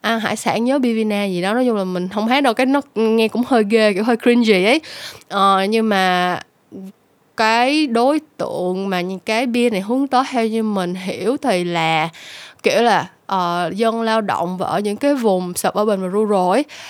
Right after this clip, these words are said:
Và cái lý do mà họ tap in vào hải sản là tại vì, ờ, sắp tới mùa hè và mọi người sẽ đi du lịch biển khá là nhiều. Thì khi mà họ ăn đồ hải sản thì, ờ, thương hiệu muốn họ nhớ đến cái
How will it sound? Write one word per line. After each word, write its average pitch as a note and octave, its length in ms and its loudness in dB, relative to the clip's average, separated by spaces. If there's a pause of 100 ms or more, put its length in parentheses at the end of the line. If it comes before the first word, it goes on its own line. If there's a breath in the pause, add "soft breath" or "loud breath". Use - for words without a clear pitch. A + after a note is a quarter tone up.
(140 loud breath)
Và F#3+ 120 0
cái G#3+ 320 0
lý D4 200 2
do A#3 200 2
mà F#3 160 -4
họ - 360 -4
tap C4 200 -2
in A3+ 180 0
vào F#3+ 140 0
hải - 220 -6
sản G#3+ 380 -2
là G#3 180 0
tại - 340 -4
vì, F3+ 560 0
ờ, F3+ 300 0
sắp D4 200 2
tới D4+ 100 0
mùa B3 180 2
hè F3+ 400 -2
và F3 120 -2
mọi D#3+ 220 -4
người F#3 160 -4
sẽ A3 160 -4
đi A3 480 0
du A3+ 100 2
lịch G#3 220 -2
biển F#3 220 -4
khá D4+ 120 -2
là D4 100 0
nhiều. F#3 360 0 (380 loud breath)
Thì G3 80 2
khi A#3 200 0
mà G#3+ 120 0
họ E3 280 -2
ăn A3 500 -2 (120)
đồ F3+ 160 -2
hải F#3+ 220 -6
sản F#3+ 320 -2
thì, G3 480 -2
ờ, F3 380 -2
thương A3 140 0
hiệu G3+ 240 -6
muốn A3+ 200 -2
họ B3 120 -8
nhớ G#3 300 -2
đến C4 320 -2
cái G#3+ 420 0